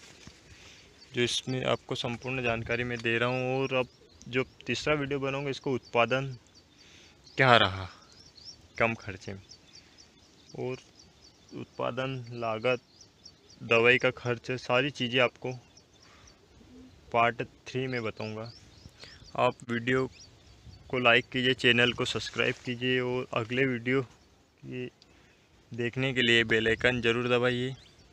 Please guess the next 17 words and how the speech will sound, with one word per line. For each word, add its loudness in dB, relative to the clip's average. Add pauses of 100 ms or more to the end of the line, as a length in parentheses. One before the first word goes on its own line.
(540)
किसान -2
भाइयों, 2
आपका -2
बहुत -2
बहुत -2
धन्यवाद 0
video -2
देखने -4
के -10
लिए। -6 (880)
और 2
आप 6
ऐसे 2
ही -2
सरल 0 (100)
तरीके -2
से -6